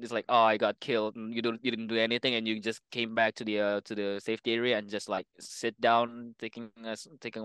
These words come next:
a smoke or something. But sometimes non-respawn modes, so-, non-respawn modes are fun because, like, it's realism. You get the sense of being killed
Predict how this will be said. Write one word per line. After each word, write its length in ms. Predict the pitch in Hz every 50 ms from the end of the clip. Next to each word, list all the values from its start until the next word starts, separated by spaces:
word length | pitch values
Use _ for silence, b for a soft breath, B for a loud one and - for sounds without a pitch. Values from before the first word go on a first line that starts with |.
| 110 113
a 60 | 110
smoke 420 | - - 113 117 117 117 - - 123
or 140 | 117 117 117
something. 420 | - 131 123 127 - - 139 147 _ b b b b b b b b b b
But 240 | - 175 185 190 180
sometimes 600 | - - 247 262 269 - 269 269 262 269 - - 214
non-respawn 760 | 190 202 214 214 220 220 208 - - 202 202 202 190 190 180
modes, 480 | 190 190 190 196 196 - - - - - 202 165 151 -
so-, 200 | - 170 170 175 - - -
non-respawn 960 | 165 160 147 147 165 160 - - 180 - - 135 151 151 - - 160 156 151 151
modes 280 | 147 151 180 196 - -
are 120 | 123 117
fun 400 | - - - 131 113 98 90 85 _ _ _ _ _ -
because, 320 | 117 - - 120 113 -
like, 220 | 113 110 104 98 _ _ _ -
it's 160 | - 151 - 143
realism. 600 | 139 151 151 151 143 131 131 123 107 104 92 98 _ _ _ _ _ _ _ _ _ _ _ _ _ _ _ -
You 120 | 147 143
get 300 | 156 156 151 147 147 139
the 60 | 147 -
sense 240 | - 165 151 139
of 160 | 147 139 135 - - 131
being 200 | 131 131 131 117
killed 340 | - 160 147 120 101 92